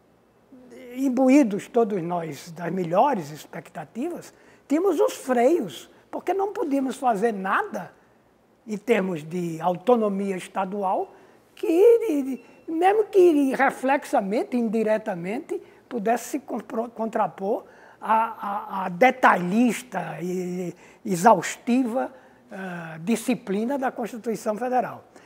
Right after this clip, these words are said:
Isso persiste até hoje. E persiste até hoje com, com, com outro conflito, que é o conflito federal, que vai se agravando. Na área tributária ninguém nem fala, não precisa nem se falar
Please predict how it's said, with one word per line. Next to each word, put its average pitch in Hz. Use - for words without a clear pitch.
Isso -
persiste 269
até 220
hoje. 147
E 247
persiste 349
até 196
hoje 233
com, 226
com, 196
com 185
outro 262
conflito, 208
que -
é 196
o 175
conflito 165
federal, 175
que 214
vai 214
se -
agravando. 196
Na 170
área 320
tributária 403
ninguém 254
nem 240
fala, -
não -
precisa 196
nem 196
se -
falar 175